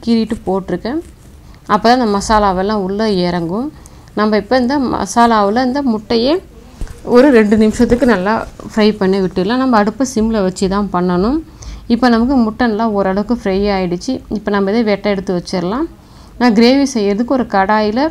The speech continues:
ஒரு மூணு spoon அளவுக்கு எண்ணெய் சேர்த்துருக்கேன். அதுல தாளிக்கிறதுக்கு ஒரு முக்கால் spoon சீரகம் சேர்த்துக்கிறேன். சீரகம் பொரிஞ்சிடுச்சு. இப்ப ஒரு கொத்து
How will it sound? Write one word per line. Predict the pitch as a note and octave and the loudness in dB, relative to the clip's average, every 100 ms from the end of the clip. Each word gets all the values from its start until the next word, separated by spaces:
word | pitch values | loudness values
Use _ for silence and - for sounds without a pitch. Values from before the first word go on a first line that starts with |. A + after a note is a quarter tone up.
| D#4+ - - - - | -6 -20 -20 -8 0
ஒரு | A#3 A3 | 2 4
மூணு | A3+ A3 | 2 2
spoon | - A#3+ G#3+ | 0 0 2
அளவுக்கு | G#3 G#3 G#3+ | 0 0 -2
எண்ணெய் | F#3+ G3 G3 | 0 -2 -2
சேர்த்துருக்கேன். | F3 E3+ F3 E3+ B3 C4+ - | -6 -4 -8 -4 -6 -6 -4
அதுல | F#3+ F#3+ | -4 0
தாளிக்கிறதுக்கு | F#3+ G#3+ A3+ G3 F#3+ F#3 C4+ C4 | 0 2 2 0 0 -2 0 2
ஒரு | A3+ A3 | 2 0
முக்கால் | G3 G#3 G3 - | -2 -4 -4 -6
spoon | - B3 D#4+ - | -4 -2 -2 -4
சீரகம் | - A3 A3 G#3+ A3+ A#3 | -2 2 2 0 -2 -2
சேர்த்துக்கிறேன். | E3+ D#3+ E3+ - B3 E4 - - - - - - - - - - - - - - - - | -6 -4 -6 -4 -4 -6 -10 -20 -20 -20 -20 -20 -20 -20 -20 -20 -20 -20 -20 -20 -6 2
சீரகம் | C#4+ D4 C#4+ D4+ | 6 6 6 4
பொரிஞ்சிடுச்சு. | A#3 A#3+ C4 G#3+ G#3+ C#4+ B3 | 4 6 4 2 0 0 0
இப்ப | D4 C4 | 2 2
ஒரு | G#3+ G#3+ | 2 0
கொத்து | G3 A#3 | -2 -4